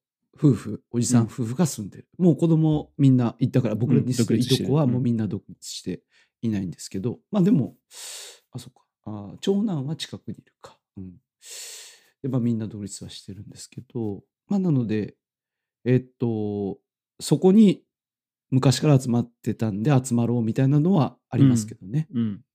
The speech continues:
Speaker 2: それじゃあ中地君はさ、
Speaker 1: うん。
Speaker 2: 自分の母親とかがいな-、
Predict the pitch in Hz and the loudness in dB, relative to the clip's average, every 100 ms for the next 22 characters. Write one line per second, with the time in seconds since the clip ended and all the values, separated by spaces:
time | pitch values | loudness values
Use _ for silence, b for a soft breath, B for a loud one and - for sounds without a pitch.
0 | _ _ - - 233 214 160 120 147 147 | _ _ -10 0 2 4 4 4 0 -2
1 | 143 131 123 85 - _ _ _ - 113 | -2 -2 -2 -6 -8 _ _ _ -8 -6
2 | 101 131 143 135 127 120 117 117 - _ | -6 -10 -6 0 2 4 2 0 -4 _
3 | _ _ - 120 120 123 117 113 107 107 | _ _ -6 -2 2 2 2 2 0 -4
4 | - _ _ - 107 101 98 104 | -8 _ _ -8 -4 -2 -2 -2